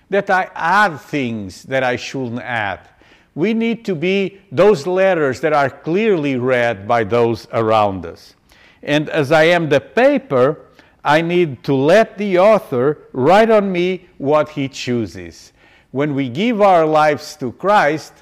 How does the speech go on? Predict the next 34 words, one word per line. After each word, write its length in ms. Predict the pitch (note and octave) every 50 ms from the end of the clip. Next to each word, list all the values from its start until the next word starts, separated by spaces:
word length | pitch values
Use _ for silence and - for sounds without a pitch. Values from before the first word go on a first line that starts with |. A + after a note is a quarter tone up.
| _ _ _ _
we 140 | - G3 G#3
don't 260 | F#3 A3 A3 G3+ - -
own 300 | - F#3+ G#3+ A#3 B3 A3
them 240 | F3 D3+ A#2+ A#2 B2 -
anymore. 720 | C#3+ C3+ B2+ B2 B2 A#2 A#2+ A2+ A2 G#2 F#2 F2 F2+ - _ _ _ _ _ _ _
This 220 | - D#3+ A3 G#3+ -
is 160 | C4+ A#3 G3
the 80 | A3+ A3+
mistake 720 | G#3 G3 F#3 G3 - - - G#3+ A3 A3+ G#3+ A3 - - -
of 160 | E3+ E3 E3
many 360 | E3 D3+ D3+ D#3+ F3 E3+ F3+ E3
so-called 600 | - - G3 G3 - - - C3+ C3+ C#3+ C#3 -
Christians. 720 | - A#3 B3 G#3+ - - D3 B2 G#2 F#2+ F2 - - - _ _ _ _ _ _ -
There 160 | - F#3 G#3
are 140 | G3 F#3 F3+
Christians 640 | - - - E3 E3 D#3+ - - F#3 F3+ F3 D#3 -
in 260 | - E3 E3+ E3 D3
name, 380 | D3+ F#3 G3+ F#3+ D#3 B2 B2 C3 - _ _ _ -
but 200 | C3+ E3 E3+ E3+
they 200 | G#3+ G3 F#3+ F#3
are 60 | F3
not 460 | E3 F3 F3+ F#3+ G3+ G#3+ G#3+ G#3+ -
true 200 | - - D3+ D3+
disciples 680 | C#3+ D3+ E3+ - - - D3 C3+ C#3 C3+ - C#3+ C#3+ B2
of 160 | C3 C#3 - -
Christ. 520 | - F3 F3 F3 D#3+ C3 G#2+ - - _ _ _ _ _ _ _ _
Because 400 | - C#3+ C3+ - G3 F3+ E3+ B2+
when 300 | C#3+ C#3+ F#3 A#3 B3 B3
we 140 | A#3 A#3 G#3
give 280 | F3+ A3 A#3 A3 D#3 F#3+
our 240 | F#3+ F3+ E3+ D#3+
lives 560 | D#3+ D#3+ D#3+ D#3 D#3 D#3 D#3 C#3 - - - -
to 140 | - C3+ B2
Christ, 600 | B2+ - D#3+ E3+ E3 C#3+ B2+ C3 C3+ - - -